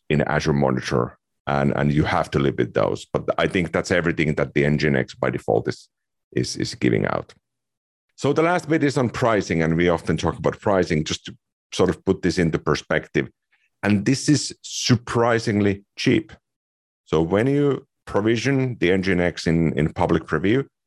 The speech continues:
you are provisioning one capacity unit. And the price for that capacity unit per hour is four cents in euro. So that's about thirty-five euro per month. I think that's about, what, forty-five dollars a month.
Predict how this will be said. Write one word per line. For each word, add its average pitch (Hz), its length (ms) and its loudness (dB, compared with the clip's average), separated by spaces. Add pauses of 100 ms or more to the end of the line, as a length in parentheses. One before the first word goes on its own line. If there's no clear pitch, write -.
(140)
you 98 180 2
are 98 80 2
provisioning 90 720 0
one 98 340 2
capacity 87 640 -4
unit. 71 420 0 (760)
And 82 160 0
the - 60 -4
price 107 420 0
for 90 220 -2
that 92 380 -2
capacity 90 480 -2
unit 80 320 2
per - 260 0
hour 85 480 2
is - 180 -6 (300)
four 85 460 2
cents - 760 -2 (280)
in 73 120 0
euro. 67 540 0 (920)
So - 180 2
that's 82 280 0
about 80 240 0
thirty-five 90 720 0
euro 80 460 2
per - 280 -4
month. 65 420 -2 (560)
I - 60 -6
think - 240 -2
that's - 200 0
about, 67 280 0
what, 62 160 -2
forty-five 76 600 0
dollars 65 580 0
a 71 60 -4
month. 67 480 -2